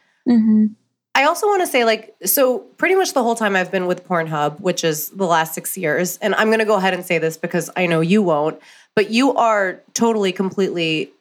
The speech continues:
Speaker 2: and absolutely the driving force behind this brand the entire time I've been with you guys.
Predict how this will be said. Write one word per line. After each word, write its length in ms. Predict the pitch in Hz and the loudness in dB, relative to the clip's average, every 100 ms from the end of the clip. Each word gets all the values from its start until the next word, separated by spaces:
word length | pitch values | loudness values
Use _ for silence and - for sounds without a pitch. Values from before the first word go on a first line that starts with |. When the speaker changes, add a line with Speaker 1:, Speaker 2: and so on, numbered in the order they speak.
| - | -8
Speaker 2:
and 100 | 180 | 0
absolutely 640 | 202 202 - 185 180 180 165 | 0 0 -4 -4 -2 -4 -4
the 120 | 165 | -2
driving 400 | 175 160 160 160 | 0 -2 -2 -8
force 320 | 160 151 156 | -4 -4 -6
behind 640 | - 165 151 139 135 147 - _ _ _ _ _ | -8 -2 -2 -2 -4 -6 -12 _ _ _ _ _
this 200 | 190 190 | -2 -2
brand 340 | - 170 160 160 | 0 0 0 -2
the 100 | 160 | -4
entire 380 | 160 165 151 | -2 -2 -2
time 280 | 151 160 151 - | -2 -4 -4 -2
I've 220 | 208 185 | -2 -2
been 160 | 170 151 | -6 -8
with 140 | 143 | -8
you 80 | 139 | -6
guys. 500 | 143 - - 196 | -6 -6 -8 -12